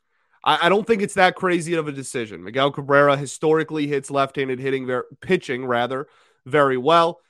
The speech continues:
Harold Castro, while he did have two home runs, uh, had them not off of, he, there's a lot. <laughs> There's a lot. And I think for me, the bigger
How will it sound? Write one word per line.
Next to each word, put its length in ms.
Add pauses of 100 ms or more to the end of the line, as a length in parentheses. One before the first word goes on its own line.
(160)
Harold 260
Castro, 440
while 160
he 120
did 240
have 240
two 240
home 260
runs, 400 (340)
uh, 400 (600)
had 400
them 420
not 460
off 520 (1080)
of, 560 (320)
he, 160 (1700)
there's 220
a 40
lot. 420 (180)
<laughs> 800 (340)
There's 180
a 40
lot. 400 (460)
And 260
I 120
think 340
for 180
me, 520 (200)
the 120
bigger 600